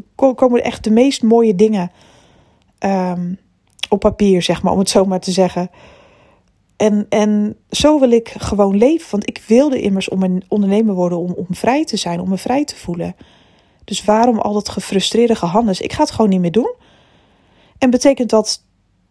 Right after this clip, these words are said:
ehm, hè, eh, iets voor de, voor het algoritme? Want in twintig tweeëntwintig gaat dat natuurlijk ook weer veranderen. Want dan moet je allemaal bijhouden. Eerst hadden we de reels en die moest je helemaal, hè, groot bereik en dit en dat. Nou,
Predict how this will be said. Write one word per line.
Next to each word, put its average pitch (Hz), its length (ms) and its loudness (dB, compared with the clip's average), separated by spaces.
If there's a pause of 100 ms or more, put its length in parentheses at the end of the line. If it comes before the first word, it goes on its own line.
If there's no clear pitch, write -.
ehm, 190 680 0 (1040)
hè, 262 300 -2 (160)
eh, 202 200 -2
iets - 240 -4
voor 196 300 -2
de, 190 480 -4
voor - 200 -4
het 190 200 -6
algoritme? 214 720 2
Want 190 200 -2
in 190 80 -4
twintig 202 320 -2
tweeëntwintig 185 520 -4
gaat 196 120 -8
dat - 120 -8
natuurlijk 196 300 0
ook 226 80 0
weer 226 140 2
veranderen. 208 400 0
Want 190 180 0 (360)
dan 220 120 -4
moet 220 120 2
je - 100 -2
allemaal 240 300 2
bijhouden. 233 640 2
Eerst - 180 0
hadden 220 200 -2
we 233 60 0
de 233 240 0
reels 240 420 2
en 226 60 0
die 220 100 0
moest 220 180 -2
je - 60 -6
helemaal, 214 500 0 (320)
hè, 233 220 -2
groot 233 300 0
bereik 220 540 0
en 196 100 -4
dit 214 200 -6
en 208 80 -2
dat. 202 220 0
Nou, 196 240 -2